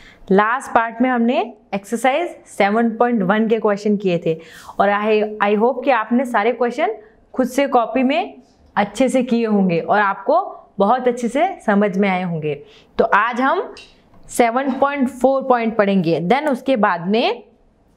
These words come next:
exercise seven point two देखेंगे।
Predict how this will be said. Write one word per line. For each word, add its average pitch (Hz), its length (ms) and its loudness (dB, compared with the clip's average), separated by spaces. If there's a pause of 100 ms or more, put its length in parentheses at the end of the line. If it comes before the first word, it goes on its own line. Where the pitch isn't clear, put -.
(320)
exercise 262 580 0
seven 220 340 2
point 247 320 0
two 240 140 2
देखेंगे। 151 480 -4